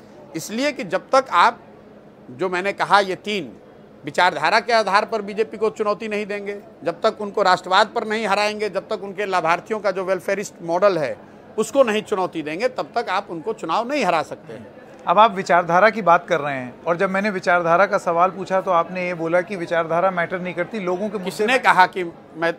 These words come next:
Speaker 1: मैटर नहीं करती? मैंने ये कहा, आप फिर वही बात अपने स्क्रिप्ट, मैंने कहा विचारधारा होना बहुत ज़रूरी है।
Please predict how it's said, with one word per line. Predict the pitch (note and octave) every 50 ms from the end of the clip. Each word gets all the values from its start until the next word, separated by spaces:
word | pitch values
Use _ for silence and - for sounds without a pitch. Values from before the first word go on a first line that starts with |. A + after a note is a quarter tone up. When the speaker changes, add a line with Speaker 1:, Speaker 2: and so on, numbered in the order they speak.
| -
Speaker 1:
मैटर | E3 D#3+ D3 D#3 D#3
नहीं | D3 C#3+ D3
करती? | A#2+ - C3+ - E3
मैंने | E3+ F3+ G3 G#3 G#3+
ये | G#3 A3+
कहा, | A3+ A3+ G3 F3+ G3+
आप | A3+ A3+ A3 G#3 - - - - -
फिर | G3 G#3+
वही | G#3+ G3 G3 A3 A3
बात | G#3 F#3+ F#3+ G3+ G3+
अपने | F#3+ D#3+ G3+ G#3 G#3+ G#3 F#3 - - - - - - - - - -
स्क्रिप्ट, | D#3+ E3+ F#3 F3+ - - G#3 G3 - - - G3+ F#3 F#3 D#3
मैंने | D#3+ F3 G3+ A3+
कहा | G#3 G#3 G#3+
विचारधारा | A3+ G#3 G#3 - G#3+ G#3+ G#3 F#3+ F3 F3 F#3+ G3+ A3
होना | G3 F3 F#3 G#3 G#3
बहुत | F#3 E3+ F3 F#3 E3+
ज़रूरी | D3+ F3 F#3+ A#3+ B3 A3 F3 C#3
है। | A#2 G2+ F#2 F#2 - -